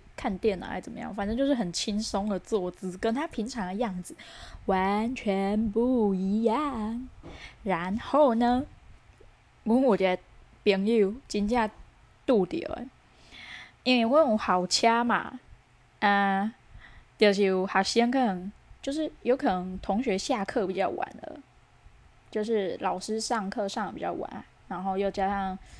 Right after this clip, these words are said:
你收东西可能比较晚，然后就比较晚下来，然后就坐不到校车。啊，因为上下课时间，教官都是要在各个，嗯，校门口指挥嘛。啊，上，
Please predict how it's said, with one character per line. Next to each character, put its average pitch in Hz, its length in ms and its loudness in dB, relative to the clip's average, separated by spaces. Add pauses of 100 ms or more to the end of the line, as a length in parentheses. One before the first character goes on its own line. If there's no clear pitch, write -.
(200)
你 202 140 -8
收 190 260 -4
东 190 180 -2
西 196 120 -6
可 196 100 -4
能 - 80 -10
比 - 60 -18
较 233 180 2
晚， 156 260 -2
然 196 160 -4
后 214 60 0
就 233 120 0
比 190 100 -10
较 202 200 0 (400)
晚 185 260 -4
下 196 340 0
来， - 120 -6 (640)
然 185 80 -8
后 185 60 -4
就 202 80 -2
坐 214 240 0
不 175 60 -4
到 196 180 2
校 185 300 0
车。 196 380 -8 (1300)
啊， 196 600 0
因 233 140 -4
为 226 460 0 (960)
上 - 500 -2
下 220 260 0
课 214 280 0
时 185 260 -8
间， 196 240 -6
教 214 200 -2
官 190 240 -2
都 190 160 -2
是 190 120 -4
要 190 180 0
在 190 200 0
各 196 220 -4
个， - 220 -10 (600)
嗯， 180 420 -12
校 208 240 -2
门 175 160 -6
口 175 220 -4
指 175 260 -8
挥 175 260 -4
嘛。 165 280 -12
啊， 185 180 -4
上， 190 320 -6